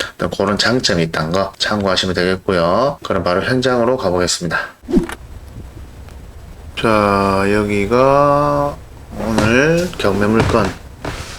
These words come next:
주변입니다. 주변은 상가주택 밀집 지역이에요. 상가주택,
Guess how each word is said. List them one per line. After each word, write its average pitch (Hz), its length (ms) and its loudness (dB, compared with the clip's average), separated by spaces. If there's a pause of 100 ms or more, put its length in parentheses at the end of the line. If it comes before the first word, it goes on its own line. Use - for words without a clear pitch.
(1040)
주변입니다. 120 880 2 (2250)
주변은 127 640 2
상가주택 131 1040 0
밀집 98 420 0
지역이에요. 95 800 -2 (1300)
상가주택, 98 880 -2